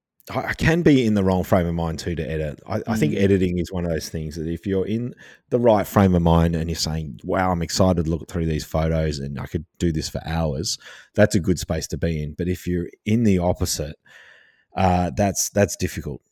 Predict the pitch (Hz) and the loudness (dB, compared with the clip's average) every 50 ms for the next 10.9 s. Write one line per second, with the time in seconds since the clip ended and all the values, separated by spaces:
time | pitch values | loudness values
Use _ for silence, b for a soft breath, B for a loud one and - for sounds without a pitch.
0 | _ _ - - 90 82 - - - 90 - - 82 - 85 76 - - 90 90 | _ _ -8 -6 -6 -6 -6 -6 -6 -6 -6 -6 -6 -6 -6 -8 -4 -4 0 2
1 | 87 82 73 78 - - - 92 80 78 78 76 76 78 - - 85 85 80 - | 2 2 0 -2 -4 -4 -2 -2 0 0 -2 -2 -4 -6 -8 -6 -6 -6 -6 -8
2 | - 95 92 87 - - 110 101 90 82 80 78 80 80 - - - 71 65 - | -6 -4 -4 -2 2 4 4 4 4 2 0 -2 -2 -2 -4 -2 -2 -4 -4 -4
3 | - - _ _ _ _ - 95 104 101 82 80 73 71 73 76 71 - - 78 | -14 -20 _ _ _ _ -6 2 2 4 4 4 0 -2 -4 -4 -6 -8 -8 -8
4 | 78 73 - - 73 69 71 - - - 57 - - _ _ - - - - - | -6 -6 -8 -10 -14 -16 -16 -16 -14 -14 -16 -16 -16 _ _ -14 -14 -12 -12 -10
5 | 554 143 139 - 143 156 143 - - 135 143 147 123 107 113 - _ - 107 110 | -10 -10 -10 -6 -4 -4 -4 -2 0 0 2 2 2 2 2 -2 _ -4 -2 0
6 | 98 92 104 110 - - 104 101 87 - - 101 98 92 87 82 - 95 85 - | 2 2 0 -2 -4 -4 -4 -4 -2 -2 -2 0 0 0 -2 -2 -2 -2 -2 -4
7 | - - 73 76 80 69 82 - - 98 85 78 90 87 85 78 78 76 - - | -6 -10 -10 -10 -8 -10 -8 -4 -2 -2 0 2 2 2 2 2 0 -2 0 4
8 | 95 95 87 82 82 82 82 80 73 85 82 85 87 90 92 87 76 69 - 85 | 6 6 6 6 2 0 -2 -2 -2 -2 0 0 0 0 -2 -2 -2 -4 -2 -2
9 | 80 95 104 - - B B B B B B B B - 117 110 - - 107 90 | -2 -4 -6 -8 -12 B B B B B B B B 4 4 4 6 4 2 2
10 | - 80 - - 82 80 78 71 73 85 78 80 73 82 85 85 82 76 | 2 0 -4 -2 -2 -2 -2 0 -2 0 0 0 -2 -2 -4 -4 -6 -8